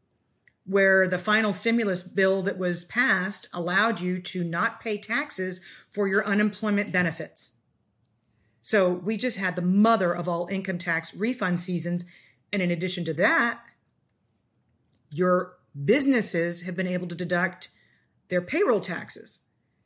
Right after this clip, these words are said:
So we've seen business, and this was the first chart in, in the quill that you saw yesterday, we've seen business income taxes just wipe out history, period, end.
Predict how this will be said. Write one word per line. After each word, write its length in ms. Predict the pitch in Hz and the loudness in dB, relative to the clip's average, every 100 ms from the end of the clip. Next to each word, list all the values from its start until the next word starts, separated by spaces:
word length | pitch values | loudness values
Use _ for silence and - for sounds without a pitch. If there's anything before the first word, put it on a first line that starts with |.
| _ - | _ -6
So 480 | - 220 208 180 214 | 0 2 2 0 -4
we've 280 | 214 233 | -6 -4
seen 520 | - 269 269 240 196 - _ _ _ _ - 139 | -2 0 2 2 -2 -6 _ _ _ _ -4 2
business, 420 | 285 294 226 - | 2 4 0 0
and 80 | 175 | -2
this 160 | 214 | -2
was 80 | 202 | -4
the 80 | 175 | -4
first 380 | 220 214 - - _ - - _ _ | 0 0 0 -12 _ -20 -20 _ _
chart 240 | - 220 208 | -4 -2 -2
in, 120 | - | -2
in 100 | 202 | -4
the 80 | 170 | -4
quill 480 | - 262 190 190 190 _ _ _ _ _ _ _ _ 175 | 0 0 0 -2 -8 _ _ _ _ _ _ _ _ -6
that 180 | 190 | -4
you 120 | 196 185 | -4 -2
saw 180 | 220 | 0
yesterday, 460 | - 226 202 190 185 - - - - | 2 0 0 -2 -4 -12 -20 -14 -2
we've 200 | 240 285 | 0 2
seen 320 | 302 262 170 | 2 2 4
business 420 | 220 262 277 269 | 2 4 2 2
income 420 | 214 240 233 208 | 2 2 2 -2
taxes 640 | 180 170 160 - 143 - - _ _ _ _ _ _ _ _ _ _ - _ _ _ - 240 247 _ _ _ _ _ _ _ - | -2 -6 -4 -8 -8 -16 -18 _ _ _ _ _ _ _ _ _ _ -20 _ _ _ -18 -18 _ _ _ _ _ _ _ _ -12
just 220 | 220 - | -12 -8
wipe 360 | 156 160 233 277 | -6 0 2 4
out 180 | 240 175 | 2 2
history, 340 | 247 - 180 | 0 0 -4
period, 320 | - 262 220 | -2 0 0
end. 260 | 202 185 | 0 -4